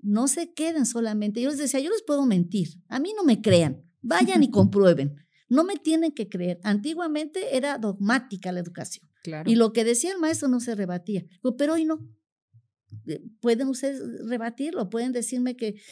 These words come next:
Speaker 1: si no estoy en la razón y yo puedo aprender de ustedes, ¿no?
Speaker 2: Claro.
Speaker 1: Entonces, eh, dependiendo el objetivo que persigas, pues viene qué nivel, a qué nivel lo tienes que hacer o a qué nivel lo tienes que comprender, ¿no?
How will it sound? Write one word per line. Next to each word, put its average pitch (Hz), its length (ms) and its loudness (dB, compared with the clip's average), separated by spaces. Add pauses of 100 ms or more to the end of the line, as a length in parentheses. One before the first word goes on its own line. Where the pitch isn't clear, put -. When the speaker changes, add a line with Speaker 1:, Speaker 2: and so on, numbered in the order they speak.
Speaker 1:
si 240 160 2
no 240 80 4
estoy 285 220 -2
en 277 100 0
la 247 120 -2
razón 247 320 -2 (420)
y 240 160 6
yo 240 200 4
puedo 233 220 2
aprender 190 380 -2
de 175 80 -10
ustedes, 165 520 -12
¿no? 208 100 -2
Speaker 2:
Claro. 277 120 0
Speaker 1:
Entonces, 247 500 0 (380)
eh, 196 440 4 (560)
dependiendo 254 800 6
el 285 100 0
objetivo 240 600 -4
que 214 120 -6
persigas, 208 840 -8 (680)
pues 202 220 6
viene 233 560 2 (380)
qué 254 160 6
nivel, 202 400 2
a 185 140 -8
qué 240 120 -4
nivel 233 360 0
lo 202 140 -4
tienes 208 360 -4
que - 100 -10
hacer 196 320 -6
o 202 60 -4
a 190 80 -8
qué 202 120 -4
nivel 196 280 -2
lo 196 140 -6
tienes 202 420 -2
que 175 160 -10
comprender, 160 720 -6
¿no? 185 260 -4